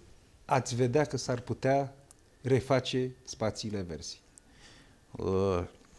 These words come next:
Speaker 2: categoric rămân în continuare spațiile cele mai importante, le găsim în, uh, Crângul Buzăului, uh, Parcul Tineretului, Parcul Marghiloman, uh, care trebuie să recunoaștem,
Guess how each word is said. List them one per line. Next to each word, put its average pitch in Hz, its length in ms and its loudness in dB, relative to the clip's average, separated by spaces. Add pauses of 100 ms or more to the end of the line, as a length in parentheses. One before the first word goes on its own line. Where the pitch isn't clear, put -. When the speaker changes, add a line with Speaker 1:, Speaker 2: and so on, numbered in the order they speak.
(720)
Speaker 2:
categoric 107 480 2
rămân 120 300 8
în 120 100 6
continuare 113 1200 4 (520)
spațiile 113 460 2
cele 110 280 2
mai 107 180 2
importante, 107 1000 4 (800)
le 95 220 -2
găsim 98 480 4
în, 90 220 0
uh, 90 300 -2
Crângul 117 360 4
Buzăului, 123 680 4 (280)
uh, 92 260 4 (140)
Parcul 131 600 2
Tineretului, 120 880 4 (100)
Parcul 127 760 4
Marghiloman, 113 680 6 (520)
uh, 113 240 -2
care 160 220 6
trebuie 135 220 4
să - 100 4
recunoaștem, - 640 0